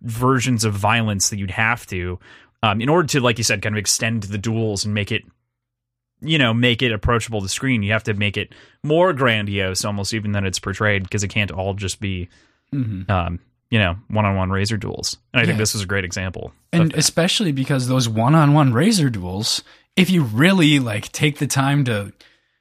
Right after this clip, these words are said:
Speaker 2: sort of pace it out and see
Speaker 1: Mm-hmm.
Speaker 2: what's happening, it's, like, three or four moves. It's like, whoop, whoop,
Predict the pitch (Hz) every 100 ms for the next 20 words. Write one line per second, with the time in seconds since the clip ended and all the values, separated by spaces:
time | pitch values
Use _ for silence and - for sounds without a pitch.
0 | - - 165 123 - 131 135 120 95 113
1 | - - _ _ _ _ - 127 - 135
2 | 139 151 - 110 113 143 160 196 - -
3 | _ - 175 190 175 - 139 135 139 -
4 | 139 117 117 113 107 110 - - _ _
5 | 139 139 160 127 107 _ _ 139 190 -
6 | 156 170 - -